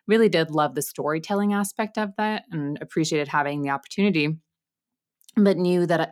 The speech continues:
long term, I was always gonna be somebody who worked a hundred and ten percent and wanted to align with an organization that was in line with my values. And I actually stepped away from the, the marketing world for a couple of years, or the classic sense, and then worked in the nonprofit sector.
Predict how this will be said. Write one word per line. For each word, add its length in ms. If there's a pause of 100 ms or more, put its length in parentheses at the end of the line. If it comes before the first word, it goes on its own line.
(360)
long 300
term, 580 (140)
I 100
was 140
always 240
gonna 160
be 140
somebody 440
who 140
worked 300
a 40
hundred 340
and 100
ten 200
percent 440
and 120
wanted 360
to 340 (440)
align 360
with 100
an 80
organization 760
that 120
was 120
in 100
line 160
with 120
my 120
values. 680 (480)
And 100
I 40
actually 260
stepped 260
away 220
from 220
the, 340
the 80
marketing 420
world 240
for 420
a 40
couple 340
of 100
years, 360
or 60
the 80
classic 460
sense, 360
and 100
then 120
worked 200
in 80
the 60
nonprofit 580
sector. 480